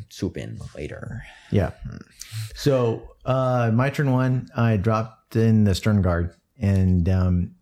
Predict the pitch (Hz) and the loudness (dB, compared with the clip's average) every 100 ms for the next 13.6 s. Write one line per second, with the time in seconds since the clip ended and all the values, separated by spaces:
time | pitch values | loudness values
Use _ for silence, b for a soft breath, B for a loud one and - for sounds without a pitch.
0 | _ 107 113 110 104 104 101 95 92 123 | _ -6 -2 2 2 2 2 2 2 2
1 | 123 113 98 87 98 98 95 98 - - | 4 4 2 2 2 2 4 2 -2 -16
2 | _ 156 98 95 90 87 82 71 101 98 | _ -4 0 2 2 0 -2 -2 0 2
3 | 101 - 92 90 85 85 85 110 92 90 | 0 0 0 0 0 0 0 -2 0 0
4 | 80 - 98 92 92 90 85 80 90 90 | 0 0 -2 0 0 2 0 0 0 2
5 | 95 90 87 90 b b _ - - 92 | 2 2 0 -2 b b _ -6 -2 0
6 | 87 - 87 87 85 78 82 98 90 82 | 0 0 0 2 0 0 0 2 0 -2
7 | - - 98 85 80 78 87 - 110 117 | -4 -2 0 0 0 0 -4 -4 -6 -6
8 | B B B B B - 107 107 92 98 | B B B B B -2 2 2 2 2
9 | 120 120 107 104 - - 104 98 92 87 | 2 2 2 -2 -4 -4 0 2 2 0
10 | 80 90 90 101 - 98 92 95 87 92 | 0 0 0 -2 -4 -2 0 0 0 0
11 | 87 87 92 87 92 90 87 98 95 - | 2 2 0 0 0 0 0 -2 -4 -12
12 | _ b b - 110 107 117 95 - 104 | _ b b -12 -8 -4 0 0 0 -2
13 | 90 95 - 95 90 87 | 0 -2 0 0 2 0